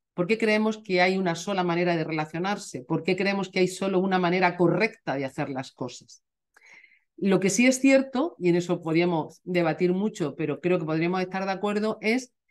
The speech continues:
en que, eh, la velocidad en que algunos de los cambios se están produciendo, sobre todo de orden tecnológico, pero también de otro tipo,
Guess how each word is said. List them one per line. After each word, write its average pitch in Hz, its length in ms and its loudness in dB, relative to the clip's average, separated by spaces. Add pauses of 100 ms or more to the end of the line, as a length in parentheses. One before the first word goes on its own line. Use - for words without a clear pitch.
(180)
en 208 260 0
que, 226 420 2
eh, 156 380 -4
la 196 200 6
velocidad 190 880 4
en 180 180 2
que 180 80 -2
algunos 196 340 -2
de 196 80 -8
los 185 180 -6
cambios 190 340 -4
se 156 60 -4
están 175 300 0
produciendo, 180 640 2
sobre 151 240 -4
todo 170 220 2
de 151 100 4
orden 147 260 0
tecnológico, 156 640 -2
pero 143 180 -2
también 156 460 0 (340)
de 175 200 4
otro 185 320 2
tipo, 185 520 -4